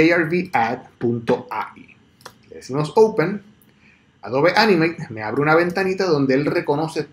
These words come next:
todos los vectores, todos los vectores, todos los vectores y en sus layers, en la forma en que fueron creados. Pero yo le digo, "Ok, también, tranquilo, con eso no hay ningún problema".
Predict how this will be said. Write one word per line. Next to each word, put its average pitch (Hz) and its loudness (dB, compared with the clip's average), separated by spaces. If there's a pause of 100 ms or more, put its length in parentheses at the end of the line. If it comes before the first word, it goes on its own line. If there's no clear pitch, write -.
(240)
todos 214 4
los 151 0
vectores, - -4
todos 190 0
los 160 -2
vectores, - -6
todos 180 -2
los 185 -2
vectores 185 -6
y 151 -4
en 131 -6
sus 117 -6
layers, 123 -4 (460)
en 113 -10
la 104 -8
forma 151 -2
en 190 -2
que 117 -4
fueron 185 2
creados. - 2 (840)
Pero 202 4
yo 120 -2
le 120 2
digo, 127 2
"Ok, 151 -2 (100)
también, 131 -2
tranquilo, 170 -2
con 123 -6
eso 123 -4
no 131 -2
hay 139 0
ningún 151 0
problema". 202 2